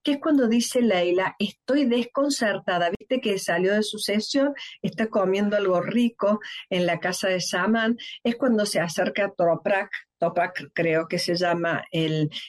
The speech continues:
el exnovio de, de Ada, y ella le dice, "Estoy des-, desconcertada, ¿no te parece raro lo que pasó?". <laughs> Bueno, ¿por qué traigo estas escenas? Porque son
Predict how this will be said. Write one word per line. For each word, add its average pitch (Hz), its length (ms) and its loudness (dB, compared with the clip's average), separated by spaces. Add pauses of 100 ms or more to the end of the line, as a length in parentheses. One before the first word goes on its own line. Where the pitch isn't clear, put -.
el 175 200 2
exnovio 180 540 0
de, 165 380 2 (140)
de 165 160 0
Ada, 196 480 0 (260)
y 254 80 0
ella 311 100 4
le 311 100 2
dice, 311 160 0
"Estoy 392 260 2
des-, 302 260 0 (240)
desconcertada, 160 1160 0
¿no 285 160 2
te 508 120 -4
parece 214 360 0
raro 202 320 0
lo 240 160 0
que 180 80 -2
pasó?". 185 680 -2 (180)
<laughs> - 240 -4 (320)
Bueno, 160 360 -2 (460)
¿por 508 180 0
qué 539 140 0
traigo 240 360 2
estas 196 380 -2
escenas? 165 680 0 (100)
Porque 294 320 2
son 403 220 0